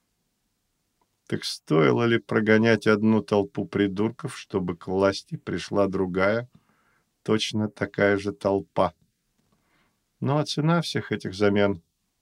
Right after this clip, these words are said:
вот. Мактобус круто развернулся с сильным креном в левую сторону, и, прижатые лицами к стеклу, они оказались прямо против овощехранилища.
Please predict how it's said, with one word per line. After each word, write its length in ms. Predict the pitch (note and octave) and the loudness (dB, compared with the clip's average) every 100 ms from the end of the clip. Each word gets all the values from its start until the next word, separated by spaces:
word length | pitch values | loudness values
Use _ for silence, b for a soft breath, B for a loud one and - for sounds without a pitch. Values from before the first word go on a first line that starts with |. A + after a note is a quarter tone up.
| _ _ _ - | _ _ _ -6
вот. 460 | F#2+ D3 E3+ _ _ _ _ _ _ _ _ _ _ _ _ _ _ _ _ _ _ _ _ _ _ _ - | -4 -4 -6 _ _ _ _ _ _ _ _ _ _ _ _ _ _ _ _ _ _ _ _ _ _ _ -2
Мактобус 600 | A#2 B2+ F3+ F3 D3+ - | 0 2 2 4 4 2
круто 420 | - C3+ D3 C3+ | -2 0 2 2
развернулся 800 | B2 A2 A#2+ B2+ C3+ C#3 - A#2 | 2 2 0 2 2 0 2 0
с 60 | A2 | 0
сильным 540 | - A#2+ A2 A2+ G#2 | -2 0 2 2 2
креном 440 | - A2 G#2+ G#2 | 0 2 2 2
в 60 | G2 | 2
левую 320 | G#2+ G#2 G#2 | 2 2 0
сторону, 540 | G2+ - C3+ B2 A2+ - - b b b b b b b - | -2 0 2 2 0 -2 -20 b b b b b b b -8
и, 60 | A2 | -4
прижатые 680 | A#2 A2+ B2 C#3 - B2 | 0 2 4 4 4 2
лицами 500 | A#2+ C3 - B2 A#2+ | 2 0 0 0 0
к 60 | A2 | -2
стеклу, 540 | - B2+ - C3 C#3 | -2 -2 -2 2 4
они 180 | B2 B2 | 6 4
оказались 640 | B2 A2+ A#2 A2 A#2+ A#2 - | 2 2 2 4 4 2 0
прямо 420 | - C3 B2 A#2+ | 4 6 6 2
против 540 | - A#2+ A#2 A#2 - | 0 0 0 0 0
овощехранилища. 1200 | A#2 A2 G#2+ - G2+ G#2+ A2 G#2+ F2+ D2+ - - | 0 2 0 -4 -4 2 4 4 0 -2 -8 -10